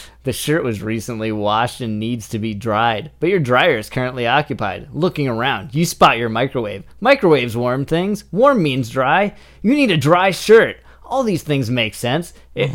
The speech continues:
<laughs> it may seem like your best option, but it's not. Save your shirt and your microwave. Wait for the dryer. You'll be glad you did. So,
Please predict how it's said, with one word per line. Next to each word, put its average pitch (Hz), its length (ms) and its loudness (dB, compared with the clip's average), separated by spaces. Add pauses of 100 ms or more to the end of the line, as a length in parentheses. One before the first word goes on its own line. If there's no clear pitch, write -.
<laughs> - 60 -6 (1000)
it 233 140 4
may 226 260 6
seem 170 380 2
like 175 180 4
your 175 140 4
best 143 360 2
option, 165 460 0
but 175 140 0
it's 202 180 -6
not. 147 460 4 (500)
Save 214 320 4
your 170 140 4
shirt 175 400 4
and 170 260 2
your 143 80 4
microwave. 123 760 -2
Wait 175 360 2
for 151 140 -4
the 120 140 -4
dryer. 117 500 2
You'll 131 300 0
be 143 100 0
glad 117 400 0
you 117 160 -4
did. 113 320 -2 (1500)
So, 120 540 2